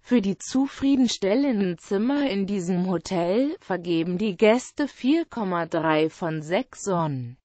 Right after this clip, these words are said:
Hotel allgemein. Der gute Zustand und Sauberkeit des Hotels gefällt den meisten Gästen,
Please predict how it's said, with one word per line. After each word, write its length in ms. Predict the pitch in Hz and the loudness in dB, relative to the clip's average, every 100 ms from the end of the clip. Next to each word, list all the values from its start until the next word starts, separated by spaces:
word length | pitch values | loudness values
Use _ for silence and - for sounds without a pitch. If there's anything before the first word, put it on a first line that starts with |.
| _ - | _ 0
Hotel 460 | 254 - 208 240 | 0 2 0 0
allgemein. 880 | - 180 180 208 220 202 151 131 123 _ - | 2 0 2 2 4 2 0 -4 -10 _ 2
Der 180 | 226 208 | 4 4
gute 500 | - 185 - 190 208 | 2 -4 -2 -4 -4
Zustand 720 | - 285 269 - 277 269 277 | -4 -2 -2 -2 0 0 -2
und 200 | - 190 | -4 -2
Sauberkeit 840 | 175 196 262 220 - 208 180 175 | 2 2 4 2 0 -2 -2 -2
des 180 | 175 - | -6 -4
Hotels 720 | 170 - 180 175 240 - - | -4 -4 -4 -2 -2 -4 -10
gefällt 540 | - 185 - 254 294 - | -6 -6 -2 0 0 -2
den 200 | 185 180 | -2 0
meisten 600 | 185 262 294 - 269 277 | 0 0 -2 -2 -2 2
Gästen, 640 | 269 254 - - 262 311 | 0 0 -4 0 0 0